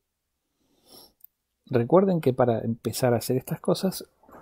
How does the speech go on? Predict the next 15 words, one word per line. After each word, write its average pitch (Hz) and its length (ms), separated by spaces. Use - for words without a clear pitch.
el 190 180
dibujo 131 360
de 139 80
base 180 520
ya - 240
tiene 135 240
que 131 80
estar 127 400
completamente 117 800
seco. 107 240
En 107 60
acuarela 127 400
siempre 156 520
se - 280
trabaja 131 640